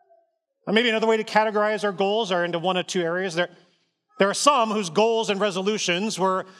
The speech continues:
about something they wanna change, something they want to be different, something about their life that maybe they, they don't like. They,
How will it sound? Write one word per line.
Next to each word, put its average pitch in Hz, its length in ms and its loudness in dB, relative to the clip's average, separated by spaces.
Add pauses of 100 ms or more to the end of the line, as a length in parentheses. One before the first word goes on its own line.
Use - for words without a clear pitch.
(120)
about 190 220 4
something 226 320 2
they 208 100 0
wanna 196 280 0
change, 202 480 -4
something 185 320 0
they 180 100 0
want 180 300 -2
to 190 80 0
be 175 140 -2
different, 190 440 -2 (320)
something 202 340 2
about 180 460 2 (380)
their 190 360 -2
life 190 460 -2
that 175 240 0
maybe 180 200 -2
they, 170 260 -4 (260)
they 170 140 0
don't 190 300 -2
like. 185 340 0
They, 160 260 -2